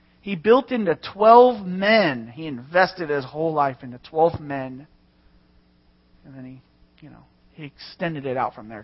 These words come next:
too, but his whole day was full of people by the time he started his ministry. It's hard to deal with people sometimes.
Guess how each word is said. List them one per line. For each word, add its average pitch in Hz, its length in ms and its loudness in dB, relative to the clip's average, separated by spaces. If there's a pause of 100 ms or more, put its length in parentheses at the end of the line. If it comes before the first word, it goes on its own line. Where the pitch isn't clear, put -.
(120)
too, 226 260 -10
but 110 160 -16 (1000)
his 180 120 -18
whole 247 280 -6
day 254 340 -8
was 208 220 -20
full 214 160 -10
of 208 100 -10
people 226 480 -18 (180)
by 143 100 -12
the 147 60 -16
time 165 220 -14
he 165 80 -20
started 170 340 -16
his 165 140 -20
ministry. 180 560 -20 (3250)
It's 196 180 -8
hard 156 580 2
to 143 60 -18
deal 123 180 -12
with 139 160 -16
people 120 360 -20
sometimes. 120 580 -20